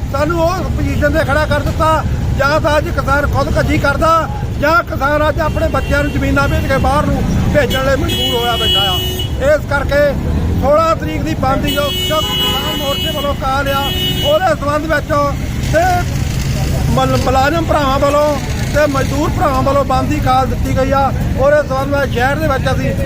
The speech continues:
ਆਪਣੇ ਪੇਪਰ ਵੰਡ ਰਹੇ ਹਾਂ, ਦੁਕਾਨਦਾਰ ਵੀਰਾਂ ਨੂੰ ਬੇਨਤੀ ਕਰ ਰਹੇ ਹਾਂ ਵੀ ਸੋਲਾਂ ਤਰੀਕ ਦੀ ਬੰਦ ਦੀ ਕਾਲ ਆ, ਉਹਦੇ ਵਿੱਚ ਸਾਡਾ ਸਾਥ ਦਿਓ। ਸੋਲਾਂ ਤਰੀਕ ਨੂੰ ਕਿਸੇ ਭਰਾ ਨੇ ਦੁਕਾਨ ਨਹੀਂ ਖੋਲ੍ਹਣੀ, ਦੁਕਾਨਾਂ ਬੰਦ ਕਰਕੇ ਆਲੋਵਾਲ ਗੇਟ ਦੇ ਉੱਤੇ, ਉੱਥੇ ਟ੍ਰੈਫਿਕ ਜਾਮ ਕੀਤਾ ਜਾਊਗਾ।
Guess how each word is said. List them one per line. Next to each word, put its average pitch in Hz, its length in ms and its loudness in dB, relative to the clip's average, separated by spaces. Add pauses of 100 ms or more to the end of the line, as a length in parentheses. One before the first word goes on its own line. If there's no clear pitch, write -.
(140)
ਆਪਣੇ 277 300 2
ਪੇਪਰ 254 360 0
ਵੰਡ 262 240 2
ਰਹੇ 277 100 2
ਹਾਂ, 277 100 0
ਦੁਕਾਨਦਾਰ 262 520 2
ਵੀਰਾਂ 262 220 2
ਨੂੰ 262 100 0
ਬੇਨਤੀ 254 360 2
ਕਰ 269 180 2
ਰਹੇ 277 160 2
ਹਾਂ 269 160 2 (300)
ਵੀ 269 260 2
ਸੋਲਾਂ 277 300 2
ਤਰੀਕ - 220 -2
ਦੀ 269 100 0
ਬੰਦ 247 260 0
ਦੀ 311 120 0
ਕਾਲ 262 340 2
ਆ, 262 180 0 (260)
ਉਹਦੇ 254 180 4
ਵਿੱਚ 302 200 2
ਸਾਡਾ 262 360 0
ਸਾਥ 254 260 2
ਦਿਓ। 277 300 2 (340)
ਸੋਲਾਂ 294 320 2
ਤਰੀਕ 311 180 0
ਨੂੰ - 80 -2
ਕਿਸੇ 277 260 0
ਭਰਾ 285 240 0
ਨੇ 285 100 -2
ਦੁਕਾਨ 262 380 0
ਨਹੀਂ 311 120 0
ਖੋਲ੍ਹਣੀ, 302 340 0 (340)
ਦੁਕਾਨਾਂ 302 420 2
ਬੰਦ 277 240 0
ਕਰਕੇ 269 400 0 (300)
ਆਲੋਵਾਲ 277 440 2
ਗੇਟ 262 260 0
ਦੇ 311 100 -2
ਉੱਤੇ, 302 380 0 (280)
ਉੱਥੇ 277 300 2
ਟ੍ਰੈਫਿਕ 262 320 0
ਜਾਮ 247 300 0
ਕੀਤਾ 254 280 0
ਜਾਊਗਾ। 240 440 2